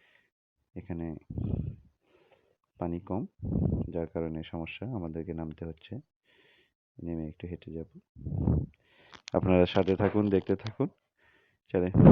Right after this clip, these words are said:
ভিডিওটি উপভোগ করুন। এখানে অনেক ভয়ঙ্কর কিছু দেখা যায় এবং ভয়ঙ্কর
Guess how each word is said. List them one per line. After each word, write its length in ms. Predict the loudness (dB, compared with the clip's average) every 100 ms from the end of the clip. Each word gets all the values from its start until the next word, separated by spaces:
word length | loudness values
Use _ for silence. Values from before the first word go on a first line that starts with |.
| 12 10 6 2 -4 -6
ভিডিওটি 300 | -4 -2 -2 -4
উপভোগ 260 | -4 -6 -6 -4
করুন। 200 | -4 -6 -12 _ _ _ _ _ _ _ _ -18 -16 -16 -18 -18 -10 -8 -8 -10 -18 -12 -10
এখানে 280 | -6 -4 -4 -8 -10 -6 -4 -6 -10 _ -20 -20 _ _ -8
অনেক 140 | -6 -4
ভয়ঙ্কর 380 | -4 -4 -2 -4 -6
কিছু 160 | -8 -6 -6
দেখা 180 | -6 -6
যায় 160 | -6 -10 -14 _ _ _ _ -20 -20 _ _ -12 -10 -12 -8
এবং 200 | -6 -6 -8 -10 -6 -4 -2 -4 -4 -6 -10 -18 _ _ _ _ _ _ _ -16 -8
ভয়ঙ্কর 480 | -6 -6 -4 -4